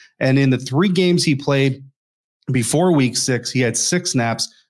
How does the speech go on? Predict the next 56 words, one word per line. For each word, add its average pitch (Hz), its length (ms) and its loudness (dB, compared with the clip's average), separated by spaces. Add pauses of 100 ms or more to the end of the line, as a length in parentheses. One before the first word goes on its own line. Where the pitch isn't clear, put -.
the 127 100 2
entire 120 380 0
season. 98 320 0
So 110 320 -2 (260)
he 131 140 2
already 156 260 2
got 139 220 0
more, 139 440 0
uh, 120 200 0
snaps 127 420 -2
than 120 120 0
he 117 80 0
had 117 200 0
the, 123 160 0
the 120 140 -2
rest 120 260 0
of 120 60 0
the 107 60 0
season 110 320 0
these 107 120 0
last 104 240 0
two 110 120 0
years. 107 260 0 (280)
He 127 120 0
did 143 220 2
miss 151 320 2
weeks 135 220 0
four 123 220 0
and 131 100 0
five 110 320 0
due 113 140 2
to 113 200 0
an 110 60 0
illness 110 380 -2
and, 110 140 -2
and 113 120 -2
all 107 140 0
those 104 220 0
things. 104 220 -2 (440)
But 131 320 0 (320)
that's, 135 380 -2
that 147 300 -2
you 139 80 0
can 131 120 2
kinda 151 240 -2
see 131 220 0
his 127 200 0
trajectory 123 600 -2
starting 120 340 0
to 117 100 -4
go 113 280 2
up. - 300 -4
And 175 240 -2
for 196 160 2
the 196 100 2
season, 131 520 2